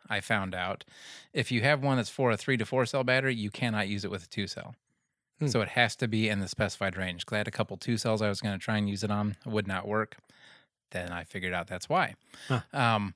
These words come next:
Speaker 1: so once you plug it in, you connect it to your phone, and it connects via Bluetooth. And you open up the app.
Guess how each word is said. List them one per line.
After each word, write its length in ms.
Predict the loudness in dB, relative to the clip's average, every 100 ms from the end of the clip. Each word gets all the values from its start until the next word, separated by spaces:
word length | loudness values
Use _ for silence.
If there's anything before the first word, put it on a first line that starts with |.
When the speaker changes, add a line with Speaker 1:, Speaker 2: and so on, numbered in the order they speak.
| -4
Speaker 1:
so 120 | 2
once 160 | 4 2
you 60 |
plug 220 | 2 4
it 60 | 4
in, 260 | 2 2 -4 -4
you 560 | 0 4 4 2 0 -4 _
connect 280 | 0 2 4
it 80 | 0
to 100 | 0
your 100 | 0
phone, 480 | 4 4 4 2 0
and 120 | 0 -2
it 80 |
connects 320 | 0 -2 -2 -6
via 460 | -6 -4 -4 -4
Bluetooth. 640 | -2 0 0 -4 -14 -16 -20 _ -20 -20 -20 _
And 100 | -6
you 100 | -4
open 200 | -2 -2
up 100 | -2
the 180 | -2 -2
app. 320 | -2 -4 -6